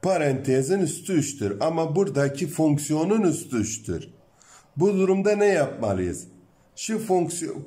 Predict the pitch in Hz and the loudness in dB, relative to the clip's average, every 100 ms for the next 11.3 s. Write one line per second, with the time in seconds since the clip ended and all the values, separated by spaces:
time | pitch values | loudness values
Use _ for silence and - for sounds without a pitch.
0 | - 175 160 156 151 143 92 - - 208 | -4 0 0 0 0 0 -2 -6 -2 0
1 | 185 160 170 170 160 202 196 - 160 175 | 2 0 0 -2 0 -2 -2 -4 -4 -2
2 | 165 165 151 139 113 104 90 82 - - | -2 -2 -2 -2 0 0 -2 -6 -16 -20
3 | - _ - 143 180 170 151 - 196 196 | -20 _ -2 0 2 0 -4 -4 -6 0
4 | 151 170 196 - - - _ _ _ _ | 2 2 0 -4 -18 -20 _ _ _ _
5 | - - 190 190 - 196 - 202 143 - | -6 0 2 2 0 -6 -2 -2 0 2
6 | 170 196 202 - - _ _ _ _ _ | 2 2 -2 -14 -20 _ _ _ _ _
7 | _ _ _ _ _ _ - 143 147 165 | _ _ _ _ _ _ -2 0 2 2
8 | 185 - 135 170 170 139 135 185 170 139 | 0 -4 -4 0 2 2 2 2 2 0
9 | 139 156 190 220 226 - - _ _ _ | 0 0 2 0 -2 -10 -18 _ _ _
10 | _ - - - 202 - - 151 - 104 | _ -20 -18 -6 -4 -2 2 2 2 -4
11 | 87 85 | -4 -8